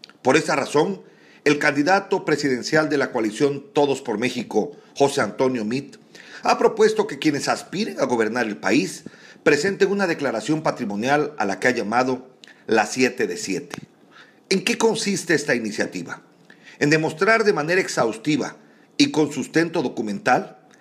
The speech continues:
el origen, la evolución y la congruencia del patrimonio personal, considerando como base el salario como servidor público durante los últimos años.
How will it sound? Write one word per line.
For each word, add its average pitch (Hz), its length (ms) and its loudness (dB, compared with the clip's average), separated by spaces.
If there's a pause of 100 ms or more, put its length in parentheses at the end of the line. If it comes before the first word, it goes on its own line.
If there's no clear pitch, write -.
(280)
el 123 120 6
origen, 147 600 2 (220)
la 123 120 4
evolución 127 720 2 (300)
y 151 80 8
la 147 160 4
congruencia 156 500 2
del 156 160 0
patrimonio 147 680 -2
personal, 143 680 2 (420)
considerando 180 760 2
como 143 200 0
base 175 300 4
el 151 80 0
salario 147 580 2
como 135 280 0
servidor 127 560 -2
público 160 640 -2 (140)
durante 139 360 2
los 127 160 -2
últimos 127 420 -2
años. - 400 -4